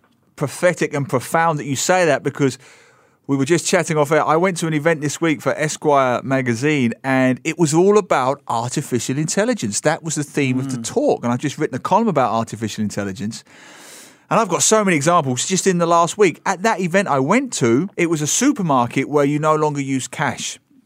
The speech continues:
Speaker 1: right? I couldn't even get into the supermarket, Jason, because they
Speaker 2: kidding.
Speaker 1: have security outside.
Speaker 2: Mm.
Speaker 1: I now realise it's, it's because of,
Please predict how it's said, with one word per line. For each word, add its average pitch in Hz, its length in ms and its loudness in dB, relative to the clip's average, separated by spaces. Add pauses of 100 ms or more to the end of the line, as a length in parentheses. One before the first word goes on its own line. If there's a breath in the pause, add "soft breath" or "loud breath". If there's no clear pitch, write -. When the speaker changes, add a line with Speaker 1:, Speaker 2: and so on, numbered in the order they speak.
Speaker 1:
right? 143 260 -2 (580)
I 170 100 -4
couldn't 214 420 0
even 147 280 0
get 123 200 -2
into 131 300 0
the 104 80 -8
supermarket, 101 640 -4
Jason, 98 320 -10
because 113 300 -4
they 139 60 -4
Speaker 2:
kidding. 135 120 2
Speaker 1:
have 139 180 -2
security 143 600 0
outside. 92 520 -2
Speaker 2:
Mm. 143 260 -10
Speaker 1:
I 147 60 0
now 214 180 0
realise 151 380 2
it's, 123 220 -8
it's 135 180 -6
because 135 460 -2
of, 120 200 -2